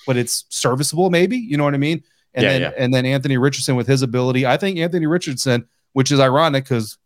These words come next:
Speaker 1: you go back to the draft season, it's like Anthony Richardson was, like, one of the most questionable quarterbacks in this process on the outside world. Um, but I think he's, I think honestly, if I had to bet money on one of these three guys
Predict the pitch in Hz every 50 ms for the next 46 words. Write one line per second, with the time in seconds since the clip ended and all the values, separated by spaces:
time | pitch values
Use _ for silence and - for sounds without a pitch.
0 | _ _ - 117 131 135 139 139 135 131 139 120 117 120 127 147 143 - - 131
1 | 120 113 113 110 101 - 117 110 113 120 113 123 127 131 117 117 131 135 - 123
2 | 110 110 107 113 110 107 - _ _ _ _ _ _ _ - 117 107 127 123 117
3 | 117 120 110 - - - 147 127 - - - - 117 113 - 127 117 113 107 110
4 | 107 110 - - 120 113 117 107 - - 113 101 107 104 - 117 107 101 - -
5 | - 120 110 104 101 95 104 135 180 - - 120 107 104 92 92 95 95 98 -
6 | _ _ _ _ _ _ _ - - 107 104 101 101 98 95 92 92 90 _ _
7 | _ _ _ _ _ _ _ _ - - 123 117 110 110 - 104 110 117 - 131
8 | 120 - 131 120 123 117 - - - - 104 107 117 117 117 113 107 113 127 131
9 | - 131 117 113 117 113 113 110 95 - _ - 120 127 123 120 113 117 120 123
10 | 120 113 110 104 101 98 107 110 120 127 120 123 123 117 - - 123 120 120 110
11 | 113 113 113 110 110 107 101 -